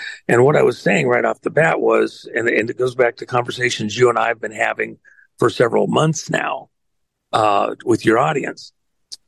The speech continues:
Um, the problem for the people, uh, in the Democratic Party who benefit by having a Biden administration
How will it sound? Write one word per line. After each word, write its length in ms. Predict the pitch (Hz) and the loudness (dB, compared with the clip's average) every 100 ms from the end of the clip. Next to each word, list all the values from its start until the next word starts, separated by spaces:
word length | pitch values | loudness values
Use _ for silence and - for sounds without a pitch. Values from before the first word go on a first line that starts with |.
| - | 0
Um, 360 | 113 107 120 | 2 2 2
the 100 | 113 | -2
problem 840 | - - 127 131 156 170 185 202 185 _ _ _ _ - | -2 0 2 2 2 2 2 0 -4 _ _ _ _ -8
for 680 | - 127 127 127 127 135 - _ _ _ - | 2 4 4 4 2 -2 -6 _ _ _ -2
the 340 | 113 113 110 110 | 2 4 2 -2
people, 720 | - 151 151 131 113 113 107 _ _ _ _ _ - | -2 -2 0 2 2 2 -2 _ _ _ _ _ -6
uh, 320 | 104 101 101 | 0 2 0
in 200 | - 127 | 2 2
the 80 | 147 | 2
Democratic 640 | 123 127 - 127 120 117 | 0 -2 0 -2 -2 -4
Party 520 | - 139 127 - 151 _ _ _ _ _ _ _ - | -2 0 0 -2 -8 _ _ _ _ _ _ _ -6
who 380 | - 131 123 117 | 0 4 4 2
benefit 840 | 113 151 170 170 - 110 151 - - _ _ - | 0 -2 -2 -6 -2 -2 -2 -8 -20 _ _ -2
by 220 | 110 110 | 0 0
having 600 | 117 120 120 117 117 110 _ _ - | 0 -2 0 -2 -2 -8 _ _ -6
a 80 | 104 | -4
Biden 380 | 98 113 120 123 | 0 0 0 -4
administration 800 | 113 113 120 - 180 175 - | -2 -2 -2 0 0 0 -4